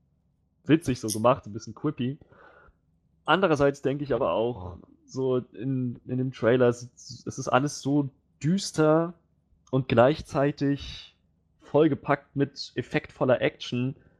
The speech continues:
Das habe ich, glaub ich, schon ein paar Mal festgestellt. Es sieht aus wie ein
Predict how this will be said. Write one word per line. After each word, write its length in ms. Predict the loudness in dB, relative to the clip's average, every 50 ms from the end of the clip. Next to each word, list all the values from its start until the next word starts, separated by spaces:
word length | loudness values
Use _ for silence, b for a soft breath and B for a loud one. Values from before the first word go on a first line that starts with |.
| b -10
Das 140 | 0 4
habe 120 | 6 6 6
ich, 40 | 4
glaub 120 | 2 0
ich, 80 | 0 -2
schon 140 | -2 -6
ein 100 | -6 -6
paar 200 | -6 -2 -2 0
Mal 140 | 0 0 0
festgestellt. 680 | 0 -2 -6 -6 -6 -12 -12 -4 -2 0 0 0 -2 -10 _ _ _ _ _ _ _ _ -4
Es 260 | -4 -4 -4 -8 -12
sieht 360 | -8 -8 -8 -8 -10 -12 -2
aus 380 | 0 2 2 2 0 -4 -8 -4
wie 160 | -2 0 0
ein 240 | 0 0 -2 -4